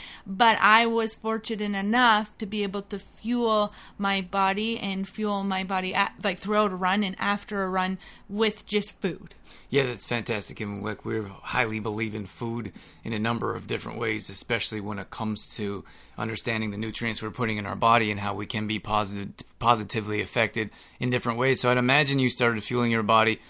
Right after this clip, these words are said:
Speaker 2: not just for runs, but for recovery or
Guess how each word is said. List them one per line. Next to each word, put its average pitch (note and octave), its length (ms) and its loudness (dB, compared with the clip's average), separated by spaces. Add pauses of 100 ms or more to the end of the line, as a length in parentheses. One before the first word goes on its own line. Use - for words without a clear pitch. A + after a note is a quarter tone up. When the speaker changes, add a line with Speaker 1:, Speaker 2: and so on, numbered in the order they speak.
(220)
Speaker 2:
not B2 320 0
just B2 460 2
for B2 460 2
runs, A2 440 4
but G2 260 -4 (240)
for G#2 560 -2 (160)
recovery A2+ 600 -2
or G2+ 280 -2